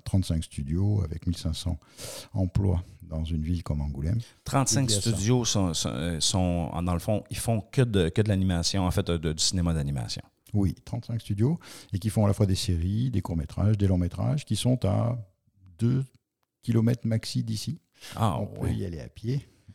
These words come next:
Speaker 1: et qui rayonnent, euh, avec, euh, des films qui sont, euh, souvent des coproductions européennes, voire des coproductions internationales, et donc, euh, qui associent des compétences, euh, dans tous les secteurs.
Speaker 2: Le c-, le cinéma d-,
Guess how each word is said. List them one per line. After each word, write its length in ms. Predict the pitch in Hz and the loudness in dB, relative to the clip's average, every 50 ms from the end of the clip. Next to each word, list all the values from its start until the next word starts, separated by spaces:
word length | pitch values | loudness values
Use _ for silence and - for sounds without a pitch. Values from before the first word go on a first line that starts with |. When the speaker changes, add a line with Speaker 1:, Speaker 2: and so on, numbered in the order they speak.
| - 87 82 87 | -20 -14 -8 -2
Speaker 1:
et 220 | 95 95 92 92 | 0 2 2 0
qui 300 | - - - 92 87 85 | 0 -4 -6 -4 -4 -2
rayonnent, 520 | 80 85 85 85 92 104 113 113 107 92 | 0 0 2 2 4 4 4 6 4 4
euh, 520 | 82 80 80 80 - - - - 104 104 - - | 2 0 -2 -2 -4 -4 -4 -4 -4 -4 -4 -6
avec, 420 | - - 85 82 85 87 - - - | -6 -6 -6 -6 -6 -6 -6 -6 -4
euh, 100 | 87 85 85 - - - - - _ - | -4 -4 -6 -8 -14 -20 -20 -20 _ -10
des 120 | - 82 | -10 -10
films 300 | 80 - - 107 107 104 | -6 0 2 4 4 4
qui 120 | - - 98 | 2 -2 -8
sont, 400 | - - 95 95 - - 92 90 | -6 -4 -2 -2 0 0 0 0
euh, 300 | 87 85 - 50 50 90 | 0 -2 -2 -2 -2 -4
souvent 320 | 87 - 104 104 98 101 | -4 -2 0 0 2 2
des 100 | 101 90 | 2 0
coproductions 540 | 85 - - - - 87 82 80 - - 90 | 0 -2 -2 -2 -2 -2 -2 -2 0 2 2
européennes, 380 | 85 80 - - 85 107 170 160 | 4 2 2 2 0 0 0 0
voire 180 | 113 117 117 | 0 0 0
des 100 | 101 98 95 - - - - _ | 0 -2 -4 -6 -10 -20 -20 _
coproductions 480 | - - - - - 85 82 - 104 95 | -10 -8 -6 -4 -4 -4 -4 -2 -2 -2
internationales, 540 | 85 87 85 85 80 - - 82 110 135 139 _ _ - - - - _ _ _ - - - 82 | -2 -2 -4 -6 -6 -6 -6 -6 -6 -8 -10 _ _ -20 -20 -20 -20 _ _ _ -20 -20 -20 -12
et 40 | |
donc, 300 | 80 92 98 110 107 - | -4 -2 0 0 0 0
euh, 320 | 92 87 82 82 80 78 80 - | 0 0 0 -2 -4 -4 -6 -6
qui 100 | - 80 | -6 -4
associent 460 | 78 - - 85 80 - - 104 101 | -4 -2 -2 -2 -4 -2 -2 -2 -2
des 100 | 92 87 | -2 -2
compétences, 640 | 80 - 78 76 80 71 - 82 85 87 - - 87 | -2 -2 -2 -2 -4 -4 -2 -2 -2 -2 -2 -2 -4
euh, 220 | 82 78 78 76 | -2 -2 -2 -2
dans 140 | 78 76 76 | -2 -4 -6
tous 120 | - - 87 | -4 -4 -4
les 80 | 87 | -4
secteurs. 400 | 85 - - - - - - 80 - _ _ _ - | -4 -6 -8 -12 -12 -12 -12 -12 -14 _ _ _ -6
Speaker 2:
Le 100 | 101 98 | -2 0
c-, 160 | - - - - | 0 0 0 0
le 120 | 104 98 | -2 0
cinéma 500 | - - - 139 143 147 160 185 175 156 | 0 0 2 2 2 2 0 0 -2 -4
d-, 200 | 120 98 92 90 | -4 -6 -6 -6